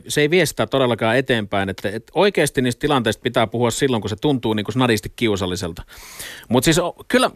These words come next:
kyllä mä nykyään, nykyisellään puhun siis tosi paljon miespuoleisten kavereiden kanssa tunteista, parisuhteista ja, ja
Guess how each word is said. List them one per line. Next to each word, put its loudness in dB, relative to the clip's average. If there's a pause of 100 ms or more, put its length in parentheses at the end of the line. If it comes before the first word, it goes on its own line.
kyllä 0
mä 6
nykyään, 2
nykyisellään 2
puhun 0
siis -4
tosi 2
paljon 2
miespuoleisten -2
kavereiden 2
kanssa -6
tunteista, -2
parisuhteista -2
ja, -2
ja 0